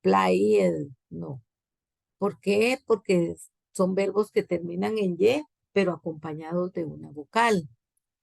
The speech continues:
Los que terminan en Y, acompañados de, de consonantes, son aquellos que van a sufrir el cambio de cambio la Y.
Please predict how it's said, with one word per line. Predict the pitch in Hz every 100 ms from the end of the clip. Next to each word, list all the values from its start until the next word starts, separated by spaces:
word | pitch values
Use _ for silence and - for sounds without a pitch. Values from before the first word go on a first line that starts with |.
| _ _ _
Los | 185 185
que | -
terminan | 175 180 175 196 214 208
en | 196 180
Y, | 208 175 139
acompañados | - - 156 147 151 151 160 190 196
de, | 202 175 _
de | -
consonantes, | - 151 151 156 156 160 202 240 240
son | - 196
aquellos | 202 185 196 214 247 247
que | - 170
van | 170 196
a | 202
sufrir | 175 - 185 185
el | 185 _
cambio | 190 196 202 202
de | 180
cambio | - 170 185 196
la | 202 190
Y. | 196 262